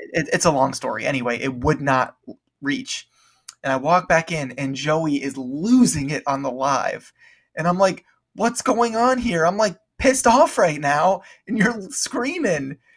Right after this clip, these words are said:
And there was, like, five super chats sent in, and then it just wouldn't stop. It was, like, fifty dollars, twenty dollars, ten dollars, four ninety-nine, five ninety-nine, ten dollars. And then I just, like,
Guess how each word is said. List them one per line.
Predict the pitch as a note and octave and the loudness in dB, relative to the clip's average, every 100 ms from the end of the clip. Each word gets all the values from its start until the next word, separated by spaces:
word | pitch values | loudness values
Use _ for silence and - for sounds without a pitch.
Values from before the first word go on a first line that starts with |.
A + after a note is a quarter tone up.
| _ - | _ -6
And | E3 E3 E3+ - _ | -2 -2 -4 -12 _
there | F3+ | -6
was, | G3 F3+ | -4 -2
like, | E3 - | -2 -4
five | - E3+ E3 F3 D#3+ | -8 -6 -2 -2 -2
super | - F3+ D#3+ E3 | -6 -6 -6 -4
chats | C#3 C3 - | -2 -2 -2
sent | - C#3 C3+ | -4 -4 -4
in, | C#3 B2+ B2+ | -6 -6 -8
and | C#3 C#3 | -10 -8
then | C#3 | -8
it | C3 | -8
just | C3 C#3+ - _ _ - | -10 -12 -12 _ _ -10
wouldn't | C#3 E3+ D3+ B2+ | -2 -2 -2 -4
stop. | C#3+ C3+ | 0 0
It | C3+ | -2
was, | B2+ | -2
like, | C3+ - - _ _ | -2 -6 -20 _ _
fifty | A#3 F#3+ F3+ D3 | 2 2 0 2
dollars, | C3 C3 B2 B2+ - - _ _ - - | 2 2 0 -4 -10 -14 _ _ -18 0
twenty | - A#3 A3+ F#3+ | 4 6 6 4
dollars, | D#3+ C3 A#2+ B2+ - | 2 2 0 -8 -2
ten | - G3+ G3+ | 2 2 4
dollars, | F#3 C#3+ D#3 C3 C#3 - - | 2 2 2 -2 -10 -12 0
four | A3+ A3+ | 2 4
ninety-nine, | G3+ F#3+ F#3 F3 D#3 C#3 C#3 - _ _ - | 0 -2 -4 -4 -4 -4 -8 -16 _ _ 0
five | A3 G#3+ G3+ | 2 4 2
ninety-nine, | F3+ F3 E3 D#3+ D3 C3+ - | -4 -4 -4 -2 -2 -4 -4
ten | - A3+ A3 | 0 0 0
dollars. | E3+ D3+ C3 B2+ - - _ _ _ - | 0 2 0 -6 -10 -12 _ _ _ -12
And | D3+ D3 - _ _ | -10 -10 -16 _ _
then | C3+ F3+ F3+ | -4 0 0
I | D#3+ | -2
just, | - - | -6 -4
like, | C3+ A2+ - | -2 -2 -8